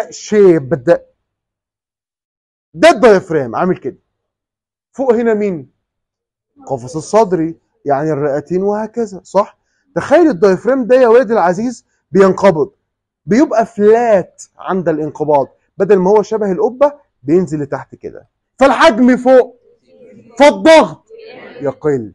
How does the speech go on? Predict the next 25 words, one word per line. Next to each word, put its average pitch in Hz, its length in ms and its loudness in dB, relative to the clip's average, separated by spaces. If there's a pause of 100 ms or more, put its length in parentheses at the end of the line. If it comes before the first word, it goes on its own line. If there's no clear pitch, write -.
تاني، 139 560 -2 (540)
ادي 175 580 2
الدايفرام 143 680 -6 (760)
اثناء 170 400 -6
الشهيق 175 800 -4
او 160 220 -2
الانسبيريشن 147 1040 -8 (460)
بينقبض 170 680 -2
الدايفرام 160 760 -4
عن 135 160 -4
طريق 160 280 -6
ان 160 140 -8
في 170 140 -8
عضله 165 460 -4
بت-، 135 320 -10 (260)
عن 143 80 -8
طريق 160 220 -6
ان 170 100 -4
هو 170 180 0
عضله 196 380 2 (240)
وفي 156 160 -2
عصب 165 360 -2
بيغذيها 156 600 -4
اسمه 185 280 -4
ايه؟ 185 220 -2